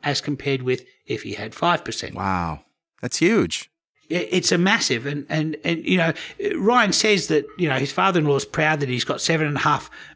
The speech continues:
Speaker 1: millimoles of sugar reading. Well, he, you know, he may have a, an H b A one C up around seven and a half percent, which my charts don't even go that high.
Speaker 2: Mm.
Speaker 1: Um, now, if, and, and he's, you know, his father-in-law says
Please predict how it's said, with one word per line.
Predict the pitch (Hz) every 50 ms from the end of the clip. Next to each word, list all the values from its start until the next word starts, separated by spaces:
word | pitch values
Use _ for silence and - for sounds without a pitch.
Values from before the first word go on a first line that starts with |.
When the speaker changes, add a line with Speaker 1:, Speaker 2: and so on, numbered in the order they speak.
| -
Speaker 1:
millimoles | - 156 151 151 151 147 143 139 135 120 -
of | 135
sugar | - - - 151 131 131 123
reading. | 135 147 143 139 120 104 117
Well, | 131 151 156
he, | 160 151 - - - - - -
you | - 170
know, | 156
he | 135 139 175
may | 165 165 160 160 156
have | - 147 143 143
a, | 143 131 131 - -
an | 143 139
H | 139 139 - -
b | - 143
A | 131 127
one | 120 123 117
C | - - 123 120
up | 123 117 -
around | 135 131 123 120 117 -
seven | - - 135 117
and | 113 110
a | 110
half | 123 151 175 - -
percent, | - - - 117 110 - - - - - -
which | - 151 156 - - - - - _ -
my | 139 139 143
charts | 139 - - 160 151 - - -
don't | 160 147 139
even | 143 143 147 143 135
go | 156 156 175 180
that | 165 123 95 -
high. | - 104 85 78 78 - - _ _ _ _ -
Speaker 2:
Mm. | 101 101 107 101 92 82 - -
Speaker 1:
Um, | 156 156 160 160 -
now, | - 185 185 180 175 170
if, | - 175 160 - - - _ _ -
and, | 170 185 170 - -
and | 185 170
he's, | 147 170 208 202 - - -
you | 294 - - - - - - 185
know, | 165
his | 175 170 -
father-in-law | 247 262 247 208 180 175 175 165
says | - - 160 143 139 -